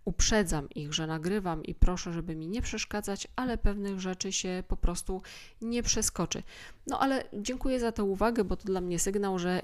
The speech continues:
y, jednak odgłosy w tle są słyszalne i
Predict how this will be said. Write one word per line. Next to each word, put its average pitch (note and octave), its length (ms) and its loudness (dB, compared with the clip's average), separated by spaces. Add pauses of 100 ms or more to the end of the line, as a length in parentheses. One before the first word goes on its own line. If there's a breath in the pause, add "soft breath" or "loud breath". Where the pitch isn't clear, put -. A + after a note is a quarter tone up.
y, - 40 -6 (160)
jednak F#3 720 -4
odgłosy F3+ 540 -4
w - 80 -8
tle F#3 340 -2
są F3+ 220 0
słyszalne A3 640 -2 (400 loud breath)
i G3 260 -4